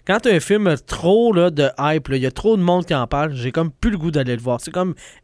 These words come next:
euh, Hunger Games. Ça a l'air que c'est bon, tout le monde capote, le monde trippe, mais j'ai pas le goût de le voir, euh, parce que justement, trop de monde en ont parlé, puis, euh, le film m'a tellement été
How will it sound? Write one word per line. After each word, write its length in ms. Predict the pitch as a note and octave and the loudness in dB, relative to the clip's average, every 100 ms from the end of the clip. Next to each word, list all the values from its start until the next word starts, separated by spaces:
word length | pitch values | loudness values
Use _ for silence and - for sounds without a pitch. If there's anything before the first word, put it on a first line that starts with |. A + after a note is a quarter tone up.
| - | -8
euh, 120 | A2 - | -6 -2
Hunger 300 | F3 E3 D3 | 0 2 2
Games. 320 | D3+ D#3 C3 - _ _ | 2 0 -2 -10 _ _
Ça 120 | - | -2
a 40 | G3 | 0
l'air 140 | A#3+ | 2
que 80 | A#3 | 2
c'est 160 | A3+ F#3 | 2 4
bon, 320 | F#3 F#3+ F#3+ | 4 4 2
tout 100 | A#3 | 2
le 60 | |
monde 180 | A3+ A3 | 2 0
capote, 460 | - F3 - D#3+ D#3 - | 0 -2 2 0 0 -2
le 100 | G3+ | 0
monde 280 | A#3 G3+ | 0 0
trippe, 300 | - C#3+ C#3+ - _ | -2 -2 -2 -4 _
mais 140 | C#3 C#3+ | -6 -2
j'ai 120 | D#3+ | -2
pas 200 | - G3 | 0 0
le 60 | |
goût 140 | D#3+ F#3 | 2 2
de 80 | D3 | 2
le 80 | |
voir, 280 | B2+ C#3 E3+ - - - _ - | 4 2 2 -2 -20 -20 _ -10
euh, 120 | G#2 - | -6 -4
parce 180 | C#3+ | -2
que 160 | - F3 | 2 2
justement, 460 | D3 F#3+ E3+ D3+ F#3 | 0 -4 0 0 0
trop 300 | - E3+ F#3 | -2 0 2
de 60 | |
monde 300 | E3 F3+ F3+ | 2 2 0
en 180 | C#3 C#3+ | 0 0
ont 120 | D3+ | 0
parlé, 360 | D3 C3 C3+ D#3+ | 0 -2 0 0
puis, 260 | - C#3 C3+ - - _ - | 0 -8 -8 -14 -20 _ -10
euh, 120 | E2+ | -8
le 180 | F#2+ C#3+ | 0 0
film 200 | - A3 | 2 2
m'a 140 | F3 D3 | 2 2
tellement 360 | G#3+ G3+ A3+ | 2 2 2
été 340 | B3 D#3+ G3 | 2 0 -2